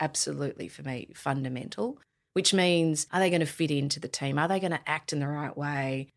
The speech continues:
Do they have the right values? Are our values aligned? Because ultimately that's gotta make or break them in the workplace.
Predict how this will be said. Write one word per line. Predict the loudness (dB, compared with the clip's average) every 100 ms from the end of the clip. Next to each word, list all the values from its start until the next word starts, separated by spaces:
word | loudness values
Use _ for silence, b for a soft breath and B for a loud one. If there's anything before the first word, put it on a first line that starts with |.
| _ 0
Do | 4
they | 6
have | 4
the | 4
right | 4 2
values? | 2 2 4 4 4 4
Are | 2
our | 4
values | 2 2 2
aligned? | 0 0 0 2 2 2 0 -2 -6 _ _ _ -4
Because | 0 4 6
ultimately | 6 4 4 4 2
that's | 2 2 0
gotta | 0 2
make | 2 0 -4
or |
break | -6 -2 0 -2 -6 -4
them | 0 0
in | 0
the | -2
workplace. | -4 -6 -6 -8 -6 -6 -8